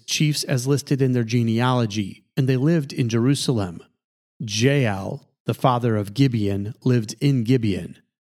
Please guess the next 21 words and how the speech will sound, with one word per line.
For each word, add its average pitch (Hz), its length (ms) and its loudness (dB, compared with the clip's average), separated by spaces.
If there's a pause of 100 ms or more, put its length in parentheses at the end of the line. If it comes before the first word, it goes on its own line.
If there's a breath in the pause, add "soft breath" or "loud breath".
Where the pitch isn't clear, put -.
(120)
His 127 180 0
wife's 151 340 2
name 110 240 2
was 110 180 0
Maacah, 113 720 0 (180)
and 127 120 0
his 127 140 -2
firstborn 170 520 0
son 123 420 0
was 123 240 -2
Abdon, 117 760 -2
followed 127 420 0
by 104 180 2
Zur, 117 560 0 (160)
Kish, 127 480 -2 (120)
Baal, 123 760 0
Ner, 123 560 0 (120)
Nadab, 123 680 0 (180)
Gedor, 139 680 2 (140)
Ahio, 143 800 2
Zikr, 139 680 2